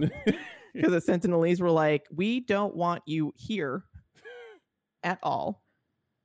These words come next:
Speaker 2: And so this kid, John Allen Chau, wanted to declare Jesus. He was met with multiple spears and arrows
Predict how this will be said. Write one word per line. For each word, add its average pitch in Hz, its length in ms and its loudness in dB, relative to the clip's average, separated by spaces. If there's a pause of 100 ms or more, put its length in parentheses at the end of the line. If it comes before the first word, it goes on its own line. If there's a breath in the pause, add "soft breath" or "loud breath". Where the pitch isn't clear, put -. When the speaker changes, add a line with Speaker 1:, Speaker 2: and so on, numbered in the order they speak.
(320)
Speaker 2:
And 185 460 -2 (760)
so 196 300 -2
this 202 240 -2
kid, 208 340 -4
John 196 220 -2
Allen 190 300 -4
Chau, 147 580 0 (140)
wanted 160 340 -2
to 175 80 -8
declare 190 400 -2
Jesus. 147 640 -6 (300)
He 180 160 -6
was 160 180 0
met 170 320 -2
with 151 300 -2
multiple 180 480 0
spears 196 720 0
and 165 220 -2
arrows 143 680 -2